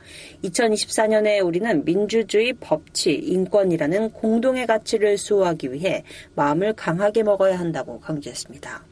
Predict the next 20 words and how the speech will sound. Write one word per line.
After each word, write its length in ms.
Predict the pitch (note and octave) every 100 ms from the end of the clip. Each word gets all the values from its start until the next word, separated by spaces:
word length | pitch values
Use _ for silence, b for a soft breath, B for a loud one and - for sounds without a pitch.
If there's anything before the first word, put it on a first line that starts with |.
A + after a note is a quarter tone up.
| - - B B B B B E3+
알톤 280 | F3+ A3+
의원은 320 | G#3+ F#3+ A#3+ F#3+
북한 320 | - B3 B3
문제에 400 | B3 A#3 A#3+ A3+
관한 340 | A3+ B3 C#4
초당파 680 | C#4 E4 D#4 D4 D4 D4+ C#4
의원 360 | A3+ A3 A3 G#3+
모임의 400 | F#3+ F#3 G#3+ A#3
공동의장으로서 1300 | - G#3 A3 A#3 A3 G3 E3+ C#3+ C#3 - C#3 B2 - B B B
영국 360 | E3 F3 G3+ G#3
의회에서 580 | G3 A3 G3+ G3+ A#3+ A#3+
북한 360 | E3 A#3+ A3+
문제, 380 | G#3 D#3+ - - -
특히 360 | - - G3
인권 460 | F3 G#3 B3+ B3 B3
개선을 460 | A3+ A3+ G#3+ G#3 F#3+
위한 240 | G#3 G3+
활동에 500 | F#3+ F3+ - F#3 D#3+
앞장서고 640 | B2+ - F3 E3 D3 C3
있습니다. 560 | B2+ - A2+ - -